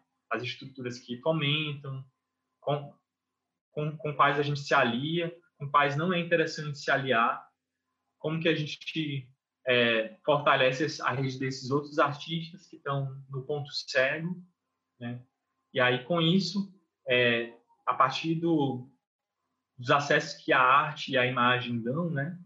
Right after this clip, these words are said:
Que a, que a visibilidade também dá, começar a pensar num futuro.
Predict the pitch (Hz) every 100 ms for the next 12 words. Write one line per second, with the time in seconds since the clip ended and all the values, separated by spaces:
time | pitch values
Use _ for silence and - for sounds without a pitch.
0 | _ _ _ _ _ 139 127 123 - 135
1 | 123 127 127 120 123 143 151 - 139 139
2 | 135 117 123 156 190 - _ _ _ -
3 | 175 175 190 185 180 190 - 185 185 185
4 | - 208 - 151 127 120